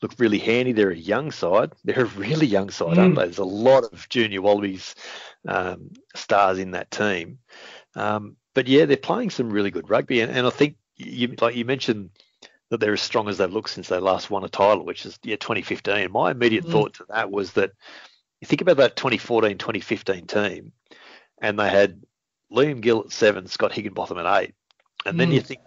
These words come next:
Speaker 1: about this team, and you've got Fraser McReight at seven,
Speaker 2: Yeah.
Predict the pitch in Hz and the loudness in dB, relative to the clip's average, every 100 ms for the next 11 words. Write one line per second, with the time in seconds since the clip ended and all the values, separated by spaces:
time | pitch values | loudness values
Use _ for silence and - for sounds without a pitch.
0 | - 104 101 - 147 143 - 90 90 110 | -2 0 0 -2 0 -2 -2 -4 -4 -6
1 | 147 _ _ - - - _ 104 107 104 | -12 _ _ -20 -20 -20 _ -8 -6 -6
2 | - 104 107 98 - _ - - - _ | -4 0 0 0 -6 _ -20 -20 -20 _
3 | _ 131 135 110 107 107 110 98 - - | _ 4 4 2 -2 4 4 4 0 2
4 | 107 104 98 92 - 160 160 170 165 | 4 2 -6 -14 -6 0 2 4 2